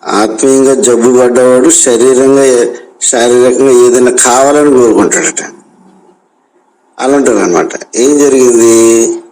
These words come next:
అప్పుడే ఈ కిస్మిస్లు, ముసుముసులు ఆడుతున్నారుగా డ్యాన్స్లో.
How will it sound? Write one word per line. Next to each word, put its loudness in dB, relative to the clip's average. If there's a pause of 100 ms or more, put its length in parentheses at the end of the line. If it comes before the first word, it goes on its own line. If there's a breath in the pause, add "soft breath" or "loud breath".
(880)
అప్పుడే -2
ఈ 0
కిస్మిస్లు, -2
ముసుముసులు 0
ఆడుతున్నారుగా -2 (1040)
డ్యాన్స్లో. -2